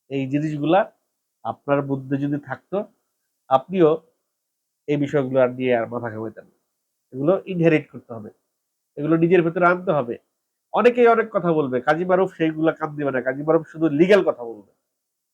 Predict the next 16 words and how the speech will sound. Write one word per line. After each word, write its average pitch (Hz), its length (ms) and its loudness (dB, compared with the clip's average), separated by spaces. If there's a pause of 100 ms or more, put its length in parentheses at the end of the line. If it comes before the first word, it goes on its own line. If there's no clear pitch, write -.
(600)
ইললিগ্যাল 160 380 4
ক-, 151 220 -8 (180)
সে 156 120 -6
তার 160 160 6
বাপ 180 360 6
হোক, 226 200 0 (380)
সে 147 80 -8
তার 143 100 0
সন্তান 165 400 0
হোক, 123 200 -2 (640)
যেই 202 360 6
হোক, 127 280 0 (380)
সে 127 60 -16
লিগ্যাল 143 420 0
কথা 123 120 -8
বলবে। 110 300 -8